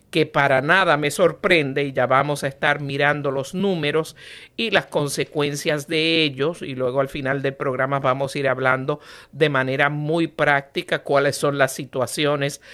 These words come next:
a las que lleva, eh, esta, eh, uso excesivo o adicción a los celulares. Y es que los padres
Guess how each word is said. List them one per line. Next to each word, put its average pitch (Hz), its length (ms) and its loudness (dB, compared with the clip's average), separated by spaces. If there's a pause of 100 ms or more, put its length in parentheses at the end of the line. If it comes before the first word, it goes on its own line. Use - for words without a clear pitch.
(200)
a 151 100 2
las 139 180 2
que 143 220 -2
lleva, 143 680 2
eh, 139 400 0
esta, 131 600 0 (540)
eh, 147 160 2
uso 190 360 2
excesivo 147 800 -2
o 139 140 2
adicción 139 800 0
a 139 140 2
los 123 160 -4
celulares. 127 880 0 (440)
Y 160 540 0
es 160 640 2
que 160 420 2 (460)
los 175 360 4
padres 180 840 2